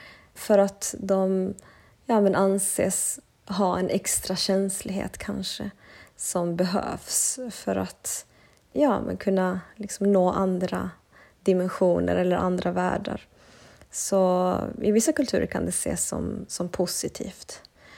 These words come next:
Och även sånt som, ehm, epilepsi till exempel. Det finns en, en känd antropologisk bok som heter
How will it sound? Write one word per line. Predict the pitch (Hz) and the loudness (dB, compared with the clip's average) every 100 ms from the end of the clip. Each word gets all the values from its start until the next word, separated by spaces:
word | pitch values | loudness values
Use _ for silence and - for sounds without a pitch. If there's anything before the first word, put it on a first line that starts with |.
| - - - _ _ | -20 -20 -20 _ _
Och | 196 185 165 _ - - | 0 0 -2 _ -8 0
även | 185 185 214 208 | 2 4 4 4
sånt | 208 190 | 2 -2
som, | - - 175 180 175 | -4 -2 -2 0 0
ehm, | 170 170 170 170 _ - | 0 0 -2 -6 _ -10
epilepsi | 170 - 175 - - 262 - | -6 -2 -2 -2 -2 0 -2
till | - - | -8 -10
exempel. | - - - - 214 _ - - - _ _ | -8 -10 -6 -6 -8 _ -20 -20 -20 _ _
Det | - | -2
finns | 196 185 - | 0 0 2
en, | 180 175 - | 2 2 -2
en | 220 180 180 | -2 -2 0
känd | 185 - 185 175 180 175 175 - _ _ _ _ | 0 0 0 0 0 0 -4 -12 _ _ _ _
antropologisk | - 190 185 - 190 180 185 - - - | -6 -4 -2 4 4 4 0 -4 -10 -2
bok | 185 175 | -2 0
som | - 190 | -4 -2
heter | 175 190 175 - 185 180 | 0 -2 -2 0 0 0